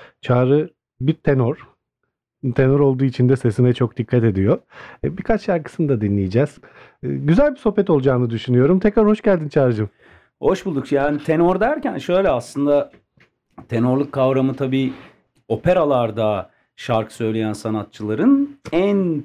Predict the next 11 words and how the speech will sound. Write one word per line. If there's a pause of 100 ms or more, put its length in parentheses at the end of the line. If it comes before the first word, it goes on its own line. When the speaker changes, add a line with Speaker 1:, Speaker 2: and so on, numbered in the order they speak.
Speaker 2:
tiz
sesli (140)
erkeklere
deniyor. (520)
Ama
tabii
ben
sadece
operada
şarkı
söylemiyorum.